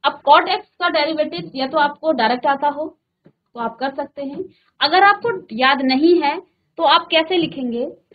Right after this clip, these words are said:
आप cot x का आपके एक formula है जी X बराबर, cot x क्या होता है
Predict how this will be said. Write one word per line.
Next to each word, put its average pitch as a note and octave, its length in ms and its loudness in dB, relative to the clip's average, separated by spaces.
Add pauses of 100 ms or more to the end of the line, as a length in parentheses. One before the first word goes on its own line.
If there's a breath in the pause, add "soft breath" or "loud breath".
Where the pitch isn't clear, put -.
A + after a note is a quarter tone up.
(140)
आप C#4 300 2
cot D#4 220 2
x F#4+ 200 -4
का F#4 100 0
आपके E4+ 260 0
एक B3 220 -4
formula C4 440 2
है C#4 220 -6 (840)
जी C4+ 260 0
X F4 200 -4
बराबर, G#3 520 -2 (1500)
cot D4+ 220 0
x F4 200 -4
क्या F4 140 4
होता C#4 260 2
है D4 240 -6